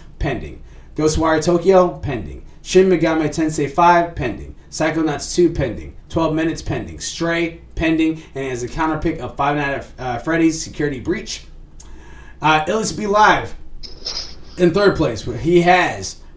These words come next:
Bravely Default two, at, who has eight points. Nier Replicant version one point and a lot of number, which got him thirteen points. Little Nightmares two, which got him thirteen points. Five Nights at Freddy's Security Breach,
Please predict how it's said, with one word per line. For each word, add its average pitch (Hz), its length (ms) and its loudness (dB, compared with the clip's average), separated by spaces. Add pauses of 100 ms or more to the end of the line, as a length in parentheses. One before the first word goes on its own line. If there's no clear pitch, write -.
Bravely 175 340 8
Default 170 480 0
two, 175 320 0
at, - 240 -12
who 143 220 -8
has 139 220 -2
eight 139 200 -10
points. 123 440 -10 (360)
Nier 175 180 8
Replicant 175 460 2
version 160 340 2
one 165 160 0
point 170 200 2
and 143 80 -6
a 139 40 -4
lot 151 180 0
of 147 60 0
number, 160 220 0
which 151 180 -2
got 139 180 -4
him 123 120 -8
thirteen 147 360 -4
points. 160 420 -2 (260)
Little 196 240 2
Nightmares 185 440 0
two, 196 140 6
which - 160 -4
got 127 120 -4
him 117 40 -8
thirteen 113 380 -8
points. - 320 -12 (240)
Five 180 180 6
Nights 185 260 0
at - 260 -4
Freddy's 185 300 4
Security 170 420 0
Breach, 185 460 -2